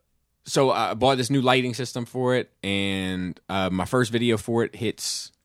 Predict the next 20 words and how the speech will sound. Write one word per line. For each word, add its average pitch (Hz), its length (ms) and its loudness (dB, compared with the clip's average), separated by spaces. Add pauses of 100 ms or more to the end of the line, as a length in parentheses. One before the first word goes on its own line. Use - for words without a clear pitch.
Wednesday, 98 880 0
so 98 240 0
it 90 40 0
would 92 100 -2
have 90 100 -4
come 107 120 -2
out 95 80 -2
yesterday, 87 260 -4
the 85 460 -4
M 98 100 -2
M 92 120 -2
C 98 220 -6
Brawl, 90 580 0
and 95 100 -6
I - 20 -6
think 127 140 0
it 104 60 0
does 107 200 2
look 98 200 -2
better. 87 380 -4